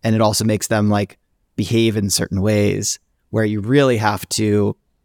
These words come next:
command slash earn the respect of that room in order to buy yourself the space to do what you know is right for the marketing program. And so to non-marketers, again,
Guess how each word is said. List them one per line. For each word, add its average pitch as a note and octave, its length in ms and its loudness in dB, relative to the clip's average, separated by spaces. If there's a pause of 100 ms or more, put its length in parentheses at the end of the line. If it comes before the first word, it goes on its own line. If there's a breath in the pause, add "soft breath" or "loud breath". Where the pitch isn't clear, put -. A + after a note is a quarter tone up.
(440)
command A#2 520 0
slash G#2+ 540 -2
earn A2 240 0
the G#2+ 80 2
respect G#2 480 -2
of G#2 100 0
that G2 220 0
room A2+ 500 0
in A2+ 160 -2
order A2 320 0
to G#2 80 -2
buy G2+ 180 0
yourself G2+ 420 -2
the - 100 -8
space - 720 -4 (320)
to A2+ 100 -2
do A2 200 0
what A2 120 2
you G#2+ 160 -2
know G#2 540 2 (100)
is G2 220 0
right G2 320 0 (640)
for A2 320 0
the G2 80 2
marketing F#2 340 0
program. - 460 -6 (520)
And A2+ 180 -2
so A2 540 0
to G#2 280 0
non-marketers, G#2 720 0
again, G2+ 460 -2